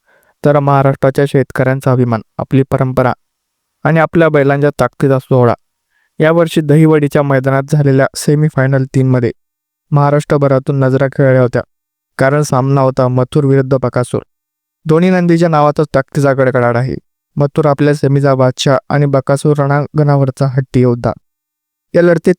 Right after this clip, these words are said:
तणाव, उत्सुकता आणि हजारोंच्या गजर एकत्र आला होता. सर्वांनाच माहिती होतं की हे दोघे नंदी एकमेकांचे प्रतिस्पर्धी असले तरी हृदयाने भाऊ आहेत. लढत झाली, शिट्टी वाजली, जमिनीवर माती उडाली,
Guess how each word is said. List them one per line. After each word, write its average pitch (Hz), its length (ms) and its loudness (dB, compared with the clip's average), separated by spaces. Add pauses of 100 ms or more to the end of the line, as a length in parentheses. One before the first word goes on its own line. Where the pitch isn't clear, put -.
तणाव, 160 280 2
उत्सुकता 151 400 -4
आणि 147 120 0
हजारोंच्या 139 580 0
गजर 135 220 0
एकत्र 131 320 -2
आला 120 180 2
होता. 107 260 -2 (560)
सर्वांनाच 170 400 2
माहिती 160 280 0
होतं 160 220 2
की 151 160 0
हे 147 80 2
दोघे 139 340 0 (100)
नंदी 151 280 0
एकमेकांचे 143 640 -4
प्रतिस्पर्धी 139 640 -6
असले 135 340 -4
तरी 139 180 -4 (380)
हृदयाने 156 460 0
भाऊ 131 280 -4
आहेत. 131 200 -2 (720)
लढत 165 340 4
झाली, 147 220 2
शिट्टी 151 320 -2
वाजली, 147 340 2
जमिनीवर 143 460 0
माती 131 280 -2
उडाली, 131 360 0